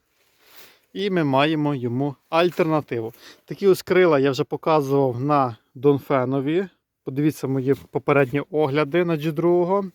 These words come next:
І покажу, як воно сюди підходить. Секунду. Все покажу в реальному часі. Так, друзі,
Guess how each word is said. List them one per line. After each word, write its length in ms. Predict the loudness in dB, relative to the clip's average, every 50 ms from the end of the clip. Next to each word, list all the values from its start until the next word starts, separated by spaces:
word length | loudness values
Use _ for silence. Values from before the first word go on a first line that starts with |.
| _ _ _ _ _ _ _ _ _ _ _ _ _ _ _ _ _ -10
І 200 | -6 -4 -4 -4 -6 -10 _
покажу, 560 | -10 -10 -8 -4 -4 -4 -2 0 0 0 0 0 0 0 0 -2 0 -2 -2 -6 -6 -16 -20 -20 -20 -20 -20 -20 -20 -20 -20 -20 _ _ _ _ _ _
як 220 | -10 -10 -10 -8 -8
воно 180 | -4 -4 -4
сюди 260 | -6 -6 -8 -6 -6 -6
підходить. 640 | -6 -6 -16 -12 -6 -4 -4 -4 -6 -14 -20 -20 _ _
Секунду. 640 | -8 -8 -8 -6 -4 -6 -4 -2 -2 -2 -2 -4 -8 -16 -18 _ _ -20 -20 -20 _ -20 -20 _ _ _ -20 -20 -20 _ _ _ _ _ _ _
Все 160 | -20 -18 -18
покажу 440 | -18 -16 -12 -8 -6 -6 -6 -4 -6
в 100 | -6 -6
реальному 480 | -6 -6 -6 -6 -8 -8 -8 -10 -12 -14
часі. 480 | -10 -6 -6 -6 -6 -8 -8 -10 -10 -10 -12 -18 -20 -20 -20 -20 _ _ _ -4 -4 -4 -4 -4 -10 -20 -20 _ -8 -6 -6 -6 -8 -10 -12 -12 -12 -12 -12 -14 -12 -14 -14 _ _ _ _ _ _ _ _ _ _ _ _ _ _ _ _ _ _ _ _ _ _ _ _ _ _ _ _ _ _ _ _ _ _ _ _ _ -20 _ _ _ _ _ -20 _ -20 _ _ _ _ _
Так, 180 | -8 -8 -8 -6
друзі, 340 | -6 -6 -8 -8 -12 -18